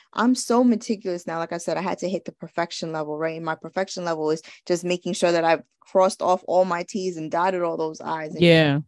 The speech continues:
Speaker 1: know, and, and making sure that I have a, a sure yes or a, a sure no. And
Speaker 2: Mm-hmm.
Speaker 1: that doubt isn't, isn't plaguing me. It's really just weighing the options.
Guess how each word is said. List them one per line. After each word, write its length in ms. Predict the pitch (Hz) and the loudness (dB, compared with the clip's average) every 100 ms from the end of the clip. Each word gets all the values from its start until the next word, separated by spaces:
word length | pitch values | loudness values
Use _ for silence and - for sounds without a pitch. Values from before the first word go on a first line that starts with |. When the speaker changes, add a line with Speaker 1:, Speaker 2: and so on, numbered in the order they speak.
| _ | _
Speaker 1:
know, 260 | 175 170 165 - _ _ _ _ _ 151 - - | -8 -6 -6 -8 _ _ _ _ _ -20 -20 -10
and, 220 | 180 170 | -6 -4
and 140 | 135 175 | -2 0
making 320 | 190 190 190 | 0 0 -4
sure 240 | - 190 | 2 2
that 120 | 185 175 | 4 2
I 200 | 170 175 | 0 0
have 220 | 185 180 | 0 0
a, 140 | 170 | 0
a 80 | - | -2
sure 340 | 180 - 196 196 | -6 -2 0 0
yes 340 | 175 180 - | -2 -6 -6
or 180 | 160 156 | -4 -2
a, 140 | 151 | -4
a 40 | 165 | -6
sure 340 | - - 156 | -6 -2 -2
no. 360 | 156 147 123 - | 0 -2 -2 -4
And 240 | 160 185 | -2 0
Speaker 2:
Mm-hmm. 240 | 185 180 226 - _ _ | 2 0 -4 -6 _ _
Speaker 1:
that 300 | 165 - 160 | -6 -6 -2
doubt 320 | 165 170 - | 2 4 2
isn't, 320 | 170 165 147 - | -2 -4 -8 -8
isn't 320 | 156 151 120 | -10 -8 -6
plaguing 460 | 160 160 170 190 | -4 -4 -4 -4
me. 220 | 202 220 180 | -2 0 -2
It's 200 | 147 170 | -6 -4
really 280 | 165 165 | -2 -2
just 200 | 156 151 151 | -4 -10 -8
weighing 360 | 156 151 147 | -6 -6 -6
the 140 | 139 147 | -10 -10
options. 540 | - - - - - | -10 -10 -10 -12 -14